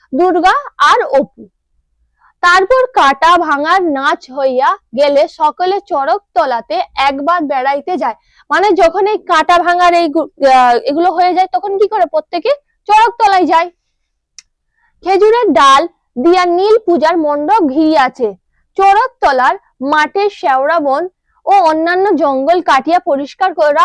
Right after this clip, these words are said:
হইয়াছে, মানে যেখানে এখানে দেখো নীল পূজার মণ্ডপ ঘিরেছে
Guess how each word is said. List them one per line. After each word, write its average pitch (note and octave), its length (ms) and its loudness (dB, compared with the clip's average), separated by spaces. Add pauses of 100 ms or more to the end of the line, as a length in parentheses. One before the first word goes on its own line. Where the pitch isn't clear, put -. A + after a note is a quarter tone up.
হইয়াছে, B3+ 360 -2
মানে D#4 240 -4
যেখানে D4+ 440 -2 (100)
এখানে F4 260 -4
দেখো C#4+ 360 -2 (840)
নীল F#4+ 320 4
পূজার G#4+ 340 4
মণ্ডপ F#4+ 320 0 (100)
ঘিরেছে D4 360 0